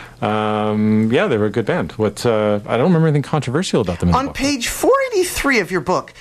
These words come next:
Speaker 2: Joyce Linehan and a number of people at Sub Pop said the Jail E P was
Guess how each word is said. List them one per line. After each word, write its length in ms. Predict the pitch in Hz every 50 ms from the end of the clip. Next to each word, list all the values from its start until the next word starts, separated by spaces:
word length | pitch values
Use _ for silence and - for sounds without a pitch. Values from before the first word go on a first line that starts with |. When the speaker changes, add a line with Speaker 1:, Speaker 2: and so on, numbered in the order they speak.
| - - 160
Speaker 2:
Joyce 500 | - - - 381 466 508 480 - - -
Linehan 760 | 226 277 254 285 302 285 262 196 156 131 110 101 107 135 - - -
and 140 | - 185 202
a 60 | 208
number 340 | 214 247 302 381 440 415 370
of 140 | 277 - -
people 320 | 220 226 226 - 190 175
at 100 | 165 -
Sub 300 | - - 220 233 247 240
Pop 320 | - 127 117 123 123 - - - -
said 500 | - - - 190 170 170 165 - - 123
the 100 | 156 147
Jail 580 | 123 110 - - 160 156 170 190 208 - 180 - -
E 180 | 165 175 175
P 380 | 175 - - 160 165 165 175 175
was 580 | 151 135 135 143 143 160 160 156 151 135 -